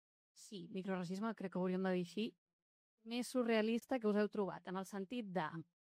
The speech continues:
no una forma de racisme bèstia o molt greu, sinó a una persona ben intencionada o amb cert paternalisme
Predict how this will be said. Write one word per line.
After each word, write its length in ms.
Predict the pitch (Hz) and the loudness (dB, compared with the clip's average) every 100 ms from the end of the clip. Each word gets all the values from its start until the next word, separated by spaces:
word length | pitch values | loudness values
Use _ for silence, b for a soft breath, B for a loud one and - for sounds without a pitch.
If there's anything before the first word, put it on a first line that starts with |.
| _ 202 | _ -8
no 400 | 220 226 240 233 | -2 0 0 0
una 240 | 220 214 | 0 0
forma 260 | 196 208 208 | 0 0 2
de 80 | 202 | 2
racisme 540 | 185 214 202 202 196 190 185 196 - _ _ _ _ _ _ _ _ - | 0 0 -2 -2 -2 -2 -2 -6 -12 _ _ _ _ _ _ _ _ -6
bèstia 500 | 196 196 - 196 190 | -4 -4 -2 0 2
o 80 | 202 | 2
molt 220 | 196 202 | 2 4
greu, 200 | 226 254 | 6 6
sinó 380 | 247 226 202 196 | 4 0 0 -2
a 80 | - | -2
una 180 | 226 240 | -2 0
persona 280 | 240 240 220 | -2 -2 -2
ben 140 | 214 | 0
intencionada 960 | 214 208 208 - 214 240 247 254 254 254 | 0 0 -2 0 2 4 6 6 6 2
o 140 | 208 185 | 0 -2
amb 100 | 175 | -4
cert 180 | 214 214 | -6 -4
paternalisme 800 | 208 208 214 214 220 240 240 | -2 2 4 4 2 2 0